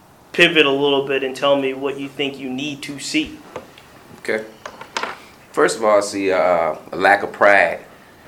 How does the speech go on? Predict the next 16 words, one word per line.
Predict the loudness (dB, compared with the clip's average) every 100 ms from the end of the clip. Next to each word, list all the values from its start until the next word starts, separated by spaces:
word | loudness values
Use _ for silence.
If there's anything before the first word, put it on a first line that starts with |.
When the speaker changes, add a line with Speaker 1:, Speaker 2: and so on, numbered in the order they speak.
| -20 -10
Speaker 2:
in | -8 -2
love | 2 2 0
itself, | -4 -2 -2 -4 -14 -20 -20 -12
you | -8
know. | -6 -8 -12 -20 -20 -20 -20 -20 -20 -20 -4
Uh, | -2 0 -2 -6 -12 -20 -20 -20 -20 -20 -20 -4
influences | -4 -2 -2 -4 -4 -8 -10 -12 -18 -20 _ -20 -6
from | -2 2
outside, | 2 2 2 2 2 -4 -14 -20 -20 -12
but | -8
so | -6 -4
we | -2
need | -2
positive | 2 4 4 0 -8 -8 -12 -20 -20 _ _ -20 -10
grooves | -8 -6 -8 -10 -10
here, | -10 -10